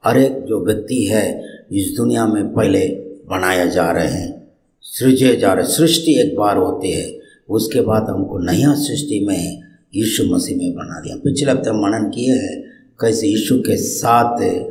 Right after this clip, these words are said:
परमेश्वर हमको जिलाया, है कि नहीं? बोला कि नहीं? यीशु के साथ हमें जिलाया, उसके साथ हमें उठाया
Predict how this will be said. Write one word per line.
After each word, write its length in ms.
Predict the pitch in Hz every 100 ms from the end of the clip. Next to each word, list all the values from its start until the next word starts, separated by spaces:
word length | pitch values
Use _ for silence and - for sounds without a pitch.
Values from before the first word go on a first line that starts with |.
| - - - -
परमेश्वर 460 | 104 101 107 - -
हमको 280 | 92 -
जिलाया, 920 | 87 - 98 87 - - - - - - - _ - _ _ _ _ -
है 120 | 131
कि 120 | 139
नहीं? 120 | 135
बोला 300 | 131 127 151
कि 120 | 151 151
नहीं? 240 | 151 -
यीशु 320 | 110 - 127
के 240 | - - 107
साथ 360 | - 110 -
हमें 260 | 95 87 85
जिलाया, 640 | - 92 107 120 127 - - _ _ _ -
उसके 360 | 104 - -
साथ 500 | - - 92 123 -
हमें 200 | 98 90
उठाया 720 | 82 78 - 104 113 120 -